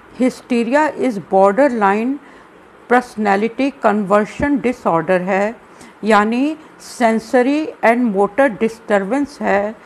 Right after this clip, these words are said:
एक psychosomatic disease है। ये emotions की वजह से जिस्म को प्रभावित करती है। इसके symptoms क्या हैं?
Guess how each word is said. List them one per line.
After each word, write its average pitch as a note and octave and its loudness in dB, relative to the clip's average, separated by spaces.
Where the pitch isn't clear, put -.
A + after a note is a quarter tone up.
एक - 2
psychosomatic G#3+ -2
disease A3+ -2
है। D#3+ -2
ये D4+ 2
emotions A#3 0
की D#4+ 0
वजह G#3+ 0
से B3 0
जिस्म C#4+ 0
को D4 2
प्रभावित G#3 2
करती G3 -2
है। F3 -4
इसके D4+ 0
symptoms D#4 0
क्या G3 2
हैं? F3 -4